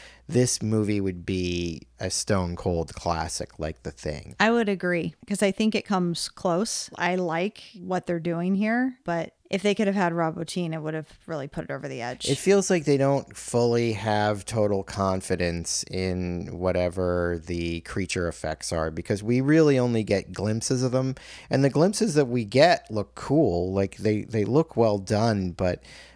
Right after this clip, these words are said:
Speaker 1: we don't ever get, like, that moment, like, in The Thing, that, you know, scene in the medical lab or whatever,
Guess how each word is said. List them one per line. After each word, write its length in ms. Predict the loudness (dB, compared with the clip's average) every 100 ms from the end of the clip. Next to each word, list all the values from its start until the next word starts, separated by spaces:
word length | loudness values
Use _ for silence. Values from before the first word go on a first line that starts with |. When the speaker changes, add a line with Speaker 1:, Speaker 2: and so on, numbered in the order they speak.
| 0
Speaker 1:
we 80 |
don't 220 | 4 6 6
ever 220 | 4 2
get, 300 | 2 0 0
like, 280 | -2 -2 0
that 340 | 0 0 -4
moment, 880 | -6 -4 -2 -2 -2 -4 -6 -14 -10
like, 240 | -6 -6
in 120 | -6 -8
The 60 |
Thing, 800 | -8 -4 -2 0 -2 -4 -6 -8
that, 240 | -8 -8 -8 -14
you 120 | -12 -10
know, 260 | -8 -10 -14 -12
scene 360 | -6 -4 -2
in 160 | -4 -6
the 320 | -6 -4 -6
medical 460 | -4 -2 -2 -2 -2
lab 280 | 0 0 -2
or 140 | -2
whatever, 480 | -4 -4 -4 -4